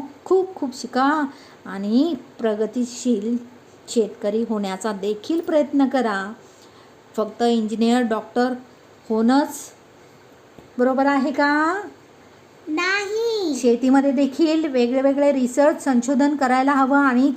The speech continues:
Speaker 1: छान छान यंत्र तयार करायला हवीत. हां?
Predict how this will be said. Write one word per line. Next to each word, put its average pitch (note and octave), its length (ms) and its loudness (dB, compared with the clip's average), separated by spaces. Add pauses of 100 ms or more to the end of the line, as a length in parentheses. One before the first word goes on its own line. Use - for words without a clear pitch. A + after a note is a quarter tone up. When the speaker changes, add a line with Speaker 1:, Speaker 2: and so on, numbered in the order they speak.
Speaker 1:
छान B3 260 -2
छान C4 220 2
यंत्र B3 340 2
तयार C4 180 2
करायला B3+ 360 0
हवीत. B3 360 4 (720)
हां? G#4 220 0